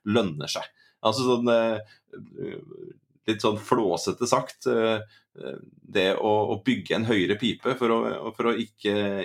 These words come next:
ikke forurense nærmiljøet, eh,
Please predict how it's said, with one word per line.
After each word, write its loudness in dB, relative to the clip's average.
ikke -4
forurense 0
nærmiljøet, 2
eh, -2